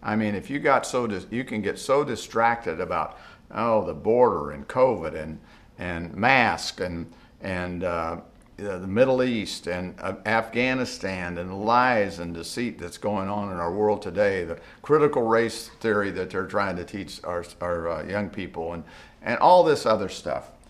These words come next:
But, you know, we're not to be moved by that. We're not, <laughs> we're, listen, here's what, uh, this scripture came to me over in Romans eight. You ought to go read Romans eight. What a powerful,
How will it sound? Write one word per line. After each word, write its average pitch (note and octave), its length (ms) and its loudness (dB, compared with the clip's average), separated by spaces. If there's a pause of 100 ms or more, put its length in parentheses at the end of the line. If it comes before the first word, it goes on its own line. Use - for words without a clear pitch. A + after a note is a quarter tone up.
(240)
But, - 140 -8
you A3 60 0
know, F#3 140 6
we're F#3 160 6
not D#3 220 6
to - 40 -6
be A2+ 160 0
moved G#2 360 2
by D2+ 180 -2
that. D2 340 -8 (320)
We're C3+ 200 0
not, - 380 -6
<laughs> - 0 -
we're, - 220 0 (300)
listen, B2 400 2 (300)
here's E3 260 0
what, C#3 440 2
uh, G#2+ 180 0
this D3 200 -2
scripture E3 400 -2
came C3 260 0
to G#2+ 100 -2
me A2 260 0
over G#2+ 340 0
in G2 160 -4
Romans A2 480 0
eight. A2 300 -4 (880)
You A#2+ 120 0
ought B2+ 40 8
to A#2+ 80 2
go A#2+ 100 4
read A#2+ 300 2
Romans G2 400 0
eight. G#2 320 2
What A2+ 160 6
a G2 80 2
powerful, G#2+ 880 4